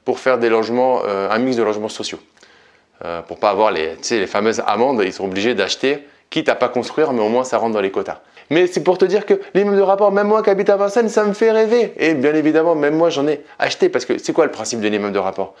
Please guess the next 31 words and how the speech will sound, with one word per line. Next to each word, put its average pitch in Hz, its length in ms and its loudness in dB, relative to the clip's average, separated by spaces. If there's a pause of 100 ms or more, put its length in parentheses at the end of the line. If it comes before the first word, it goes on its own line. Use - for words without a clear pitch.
(120)
Pourquoi 139 240 0
ça 120 160 0
rapporte 113 340 -2
gros ? 101 300 -6 (280)
Parce 156 140 0
qu'en 175 100 4
fait, 196 160 -2 (200)
tout - 80 -14
simplement, 151 300 -2
t'achètes 151 340 -2
en 135 80 2
gros. 104 280 -4 (760)
T'achètes 202 260 0
un, 175 120 0
un 160 120 0
appartement. 135 640 -2 (720)
Qu'est-ce - 160 -2
que 196 60 2
tu 185 120 -2
fais 190 80 2
quand 165 120 0
tu 131 100 -4
vas 127 60 4
acheter - 160 -4
un 127 100 -2
appartement ? 98 380 -8 (640)
Étude 120 200 -6
de 135 60 2
marché, 156 340 0 (320)
visite, 151 380 -4 (680)
visite, 151 360 -4